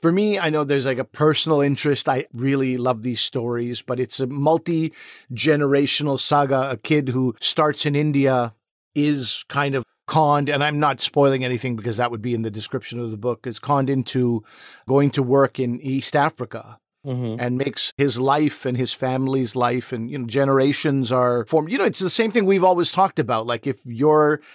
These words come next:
Speaker 1: dad had not gone to New Brunswick, who would
Speaker 2: Mm-hmm.
Speaker 1: you be today? Uh, if, so it's that whole thing. Like, if this guy hadn't come to Uganda, who would his family be? What would,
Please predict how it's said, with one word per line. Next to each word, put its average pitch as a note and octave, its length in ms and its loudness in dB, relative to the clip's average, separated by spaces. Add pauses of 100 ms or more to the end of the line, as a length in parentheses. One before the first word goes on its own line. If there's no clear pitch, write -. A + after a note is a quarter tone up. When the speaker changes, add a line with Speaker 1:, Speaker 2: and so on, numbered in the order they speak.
(280)
Speaker 1:
dad D3 400 2
had C3 220 -2
not C#3 360 2
gone C#3+ 280 2
to D3+ 120 -2
New C#3+ 180 2
Brunswick, B2+ 680 0 (160)
who D#3+ 240 4
would C#3+ 180 4
Speaker 2:
Mm-hmm. B2+ 100 0
Speaker 1:
you C#3 120 4
be B2+ 500 -2
today? B2 540 -2
Uh, A#2+ 160 -8
if, A#2 180 -10
so F3 200 4
it's F#3 220 -2
that D#3 440 0
whole F3 280 4
thing. G3+ 360 0
Like, B2 200 -6
if B2 160 -6
this E3 200 0
guy C#3 580 2 (240)
hadn't C#3 460 -4
come C#3 220 -2
to C3 60 -6
Uganda, C3 540 -2
who D#3 220 -4
would C#3+ 100 -4
his C3 180 -6
family C3 460 -2
be? A#2 300 -4
What B2+ 180 -4
would, B2+ 260 -6